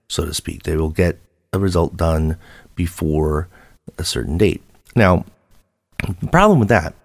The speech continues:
is that many counties, uh, have procedures whereby they don't set a trial date, um, at the inception of the case. Other counties have procedures where they do set a trial date, but everybody knows that it's not,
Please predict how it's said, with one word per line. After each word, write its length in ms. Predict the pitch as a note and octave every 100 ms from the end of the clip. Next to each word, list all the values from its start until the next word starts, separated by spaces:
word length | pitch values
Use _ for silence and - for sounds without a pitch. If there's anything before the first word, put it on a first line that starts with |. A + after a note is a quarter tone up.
| _ -
is 240 | F#2+ F#2+
that 260 | F#2+ E2+ - - - - - - -
many 240 | B2+ E3
counties, 760 | C3+ E2+ D#2 F2+ A2 - - - _ _ _ _ _ _ _ -
uh, 360 | E2+ D#2+ D#2 -
have 320 | F#2+ F2+ F2
procedures 580 | - F2 A#2 G#2 F2+ F2
whereby 520 | F2+ E2 E2 E2+ E2
they 120 | E2
don't 340 | E2 G2+ G#2+ -
set 220 | - D#2
a 40 |
trial 360 | D#2+ D#3 A3 D#3
date, 280 | E2 - - _ _ _ - - - - _ -
um, 640 | F2 E2+ D#2+ D2+ D2+ E2+ - _ _ - -
at 160 | - -
the 260 | C3+ - - _
inception 760 | A2+ G2 - - - F2+ F2 E2
of 180 | F2 D2+
the 80 | -
case. 600 | E3+ G2 C#2+ - - - -
Other 160 | A2 F2+
counties 540 | G#2+ F#2+ G2 F#2+ F2
have 640 | G2 F#2+ F2+ F2+ F2 - - - - - -
procedures 500 | A2 G#2+ F2 F#2+ F2
where 140 | F#2
they 140 | F2+ F2
do 200 | C3 C3+
set 220 | - A2+
a 40 |
trial 360 | - A#2 G#2+ G2
date, 240 | G2+ G2
but 160 | F2+ F2
everybody 340 | F2 E2+ E2
knows 320 | E2+ E2+ E2
that 100 | E2
it's 180 | D2+ -
not, 340 | E2 E2 D2+